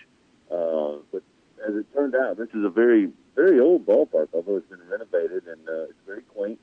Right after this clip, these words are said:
It's a nice little ballpark. Uh, but the good news is the dimensions are good.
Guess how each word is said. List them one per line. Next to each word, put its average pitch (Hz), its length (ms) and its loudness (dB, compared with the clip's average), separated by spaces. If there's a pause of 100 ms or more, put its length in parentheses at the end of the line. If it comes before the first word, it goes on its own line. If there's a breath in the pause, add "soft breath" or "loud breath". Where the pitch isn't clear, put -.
It's 87 100 -16
a 82 40 -16
nice 85 240 -10
little 87 180 -20
ballpark. 76 460 -6 (480)
Uh, 82 240 -2 (120)
but 98 120 -6
the 104 80 -16
good 175 180 -4
news 104 220 -6
is 101 180 -6
the 95 80 -4
dimensions 92 540 -10
are 73 60 -16
good. 73 280 -10